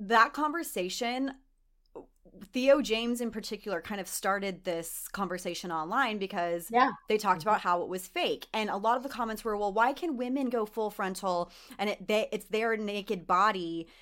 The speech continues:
Speaker 1: but men, you know, get the option to have, you know, prosthetic penis or whatever?" And it really comes down to making sure everybody feels safe on set.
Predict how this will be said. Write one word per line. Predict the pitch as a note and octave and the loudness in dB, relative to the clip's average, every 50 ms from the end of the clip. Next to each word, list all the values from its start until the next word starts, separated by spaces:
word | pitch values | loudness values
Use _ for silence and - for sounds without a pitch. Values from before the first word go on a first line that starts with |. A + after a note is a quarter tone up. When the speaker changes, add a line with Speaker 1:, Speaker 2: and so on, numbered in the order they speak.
| - - _ _ - | -20 -20 _ _ -2
Speaker 1:
but | - A3 G3+ - A3 | 2 2 4 4 4
men, | G#3+ A3 A3+ A3+ A3 G#3 F#3+ F#3+ F#3+ F#3 - _ _ _ _ - | 2 2 2 2 0 -2 -2 -4 -6 -8 -12 _ _ _ _ -8
you | A#3 A3 | -4 -4
know, | G3 F3+ D#3+ E3+ | -2 -2 -4 -4
get | - - G#3 - - | -2 -4 -2 0 0
the | G3 - | 2 4
option | G3+ G3 G3 F#3+ - - - G3 F3 E3+ E3+ E3 E3 - _ - | 4 4 4 2 -2 -4 -2 -2 -2 -2 -4 -6 -10 -10 _ -10
to | - A3+ | -6 -6
have, | G3 - - G3+ F#3+ F#3 F#3 F3+ F3 E3+ E3+ E3 D#3 - - - - | -6 -2 2 4 6 6 8 6 6 4 2 0 -6 -14 -20 -18 -10
you | - F#3+ F#3 | -6 -4 -2
know, | E3+ D#3 D3 D3+ D3 - - | -2 -2 -2 -2 -4 -6 -6
prosthetic | - - F#3+ F#3 F#3 - - - F#3 F3+ F3 F3 - - | -2 0 0 0 0 -2 -2 0 0 0 0 -2 -4 -8
penis | - G3 F#3 F3 E3+ E3 E3 - - | -8 -6 -6 -4 -4 -6 -8 -8 -6
or | F3 E3 | -6 -4
whatever?" | E3 D#3 D#3 D#3 E3 F3+ D#3 D3+ C#3 - - | -4 -2 -2 0 0 0 0 0 -4 -4 -4
And | F#3+ G3 | -4 -4
it | F#3+ F#3+ F#3+ | -4 -4 -6
really | F#3 A3 A#3+ C4 D4+ E4+ D4+ B3+ - - - | -6 -4 -2 -2 -2 -2 -4 -6 -8 -12 -10
comes | - A3+ G#3+ G#3 F#3 | -6 -4 -4 -4 -2
down | - F#3+ F3 F3 F3 F3+ | -2 -2 -2 -2 -2 -4
to | - - F3 E3 E3+ E3 E3 E3+ E3+ - _ _ _ _ _ _ _ _ _ _ _ _ | -6 -8 -6 -4 -4 -4 -4 -4 -6 -10 _ _ _ _ _ _ _ _ _ _ _ _
making | - G3 A3+ A3 A#3 A#3+ | -2 0 0 0 0 -2
sure | A#3 - A#3+ - | -2 0 0 0
everybody | - G#3 G3+ A3 G3+ G#3 G3+ G#3 | 0 0 -2 -2 -2 -4 -4 -6
feels | G3 G3 G3 F#3 E3 E3 - | -6 -6 -4 -6 -4 -4 -6
safe | - - - F#3 A3 A#3 A#3 - | -6 -4 -4 -4 -4 -4 -4 -2
on | C#4 C#4+ C#4+ C#4+ | -2 -2 -2 -4
set. | C#4 - D#4+ C#4+ C#4 D4 - - - - - - - | -4 -2 0 2 2 0 -2 -6 -10 -10 -12 -12 -14